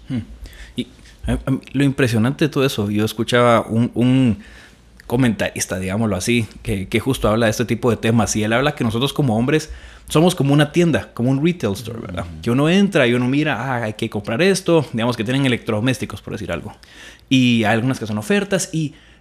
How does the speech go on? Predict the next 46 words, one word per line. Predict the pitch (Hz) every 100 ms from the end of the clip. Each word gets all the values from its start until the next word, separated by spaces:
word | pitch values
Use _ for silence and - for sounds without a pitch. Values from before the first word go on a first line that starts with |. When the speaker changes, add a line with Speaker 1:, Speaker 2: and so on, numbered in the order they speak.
| _ _
Speaker 1:
lo | 139 143 143
que | 147 147 139 -
el | 131 127
dueño | 151 202 220
de | 180
ese | 185
negocio | 151 127 151
lo | 135
que | 120
quiere | 104 143
hacer | 143 160
es | 151
hacer | 113 131
lo | 135
más | 139 165 220
llamativo | 196 156 117 - 143 156
Speaker 2:
Ujú. | 131
Speaker 1:
posible | 113 - 131 143 170 170 - -
cuando | 113 107
uno | 101 135 185
entra | 139 131 147
para | 139 113
que | 110
el | 104
consumidor, | 113 104 101 107 117 160 - - - -
sea | 117 107 104
nosotros | 104 113 135
como | - 104
hombres, | 123 123 98
por | -
decirte, | 101 113 113 104 107 -
las | 107 104
chavas, | - 120 110 107
nuestros | 107 98 95
amigos, | 101 143 143 117 107 - - - -
nuestra | 107 95
familia, | 113 180 185 117
¿verdad? | 98 101 131
Que | 127
cuando | 123 113 107
nos | 107
conozca | - 107 143 190 - 107
esa | - 165
fachada | 113 - 135 160 165
de | 123
afuera | - 156 165 101 147